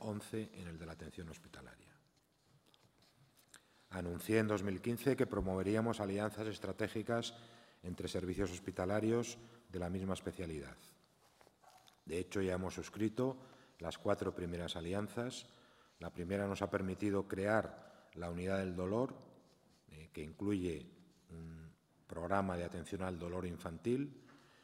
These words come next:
eh, y aporta recursos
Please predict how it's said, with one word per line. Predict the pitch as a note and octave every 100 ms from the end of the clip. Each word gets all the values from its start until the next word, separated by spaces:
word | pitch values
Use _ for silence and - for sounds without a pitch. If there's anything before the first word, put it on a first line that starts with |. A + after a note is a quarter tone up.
| - _ -
eh, | D#2+ D#2+ E2 - - -
y | G2+ A2 -
aporta | - - G#2+ A2 - A#2 A#2 -
recursos | F2+ E2+ A2+ A2 - A#2+ A#2+ -